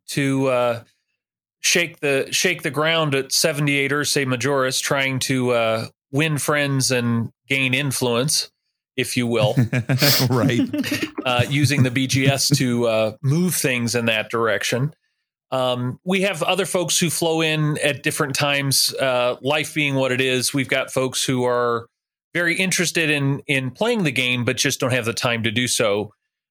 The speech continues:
Speaker 1: Uh, we welcome
Speaker 2: Yeah.
Speaker 1: them back any chance that they can join us. Um, we are very interested in, um, also, uh, our allies. We've gone to
Speaker 2: Mm-hmm.
Speaker 1: great lengths in different systems to,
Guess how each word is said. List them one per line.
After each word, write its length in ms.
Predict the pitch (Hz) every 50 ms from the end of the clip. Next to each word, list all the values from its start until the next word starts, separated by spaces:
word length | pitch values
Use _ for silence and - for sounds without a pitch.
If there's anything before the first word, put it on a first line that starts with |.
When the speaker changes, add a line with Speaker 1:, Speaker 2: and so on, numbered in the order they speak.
| _ -
Speaker 1:
Uh, 180 | 120 117 117 123
we 120 | 143 160
welcome 360 | 147 151 147 - 107 - 135
Speaker 2:
Yeah. 120 | 135 143 147
Speaker 1:
them 100 | 139 123
back 240 | 135 127 123 - -
any 160 | 135 131 127
chance 440 | 117 - 135 131 123 120 120 - -
that 140 | 127 117 -
they 180 | 135 131 127
can 680 | - - - 135 127 127 120 117 110 113 113 110 104 107
join 360 | - - 135 135 135 131 120
us. 340 | 110 104 107 - - - - _ _ _ _ _ _ - - - _ _ _ _ -
Um, 540 | 131 131 123 123 123 120 120 120 120 - - _ -
we 140 | 156 160 160
are 80 | 156 135
very 340 | 123 151 156 160 160 -
interested 720 | 165 160 156 - 185 165 - - 170 156 147 143 135 143 - -
in, 580 | 151 143 139 135 135 135 135 131 131 135 131 120 117 - _ _ _ _ _ _ _ _ _ -
um, 580 | 123 120 120 120 113 113 113 107 104 113 117 _ _ _ _ _ _ _ -
also, 840 | 139 143 151 147 - - 175 151 139 139 135 135 131 127 - - _ -
uh, 300 | - 120 113 110 80 - -
our 240 | - 135 135 - -
allies. 680 | 123 131 131 127 135 151 143 107 - - - - - _ _ _ _
We've 220 | - 135 135 131 -
gone 640 | - 139 135 135 131 131 131 127 127 127 127 127 - -
to 380 | - - 113 120 120 123 120
Speaker 2:
Mm-hmm. 60 | 117 -
Speaker 1:
great 280 | - 139 156 165 -
lengths 420 | 147 143 139 139 156 - - - 143
in 160 | 127 123 117
different 380 | 120 135 - - 143 131 -
systems 560 | - - 139 - - - 135 135 135 131 - -
to, 340 | - 135 123 123 120 117